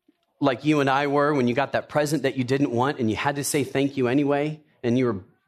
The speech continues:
begrudgingly, you were saying thank you, not because you wanted to, but it was like, "Hmm, thank you."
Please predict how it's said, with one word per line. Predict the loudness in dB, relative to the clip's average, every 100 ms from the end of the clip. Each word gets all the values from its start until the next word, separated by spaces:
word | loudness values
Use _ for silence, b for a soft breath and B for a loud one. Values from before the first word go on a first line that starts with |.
| -20 -20 -20 -4
begrudgingly, | -4 -2 0 0 0 2 2 4 2 2
you | 0
were |
saying | 0 0 0
thank | 0 0 0 0
you, | 0
not | 2 0 -2
because | -4 -2
you | -2
wanted | 0 0 0 -2
to, | -4 -4
but | -4
it |
was | -6
like, | -6 -6
"Hmm, | -8 -10 -12 -10
thank | -10 -10 -12
you." | -14